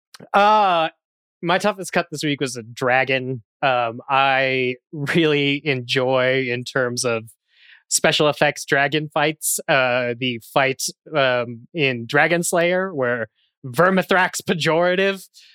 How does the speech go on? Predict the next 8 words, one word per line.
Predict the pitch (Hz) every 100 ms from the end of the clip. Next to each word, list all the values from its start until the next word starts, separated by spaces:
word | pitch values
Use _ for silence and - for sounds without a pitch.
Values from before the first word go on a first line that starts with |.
| -
uh, | 147 139 131
has | 143 -
to | 139 131
defend | 143 139 - 147 143 139
its | 135 139
young, | 131 127 127 123 110 _ _ _
uh, | 135 131 123 123
but | 117 120 -